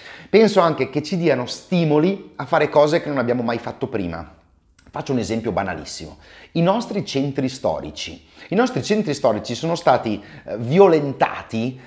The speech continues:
per anni da attività che non c'entravano assolutamente niente con i centri storici. Non voglio parlare male di banche, ma sapete che spesso i centri storici, in particolare nelle province, sono stati invasi da banche. Perché? Perché erano le aziende che avevano più soldi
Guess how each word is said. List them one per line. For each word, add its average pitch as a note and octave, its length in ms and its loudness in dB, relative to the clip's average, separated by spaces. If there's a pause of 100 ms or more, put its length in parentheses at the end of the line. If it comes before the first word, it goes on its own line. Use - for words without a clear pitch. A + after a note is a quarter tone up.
(120)
per C3+ 160 6
anni A#2+ 520 0 (120)
da E3 180 4
attività D#3+ 500 0
che E3 100 -6
non D3+ 100 -8
c'entravano D#3+ 420 -10
assolutamente E3+ 640 -6
niente D#3+ 540 2
con G2+ 120 -6
i F#2 60 -8
centri G2+ 300 -8
storici. F2 600 -4 (280)
Non C3+ 160 -2
voglio F3 240 8
parlare B2 300 0
male A#2 260 -2
di G#2+ 80 -6
banche, F2+ 540 -6
ma B2+ 120 -4
sapete G#3 400 -4
che - 100 -10
spesso A#2+ 360 -6
i G#2 40 -4
centri E3 280 -6
storici, B2 480 -2
in C3+ 160 -2
particolare C3+ 460 0
nelle A2+ 160 -4
province, G#2+ 480 -4
sono B3 180 -8
stati B3 240 -4
invasi G3+ 640 0
da A#2 160 2
banche. G2 460 0
Perché? A2+ 440 0 (240)
Perché A2+ 300 -4
erano A2+ 260 -2
le G#2 120 0
aziende A#2+ 340 -2
che G#2 240 -4
avevano C#3 360 -2
più E3+ 180 -2
soldi A#2 540 0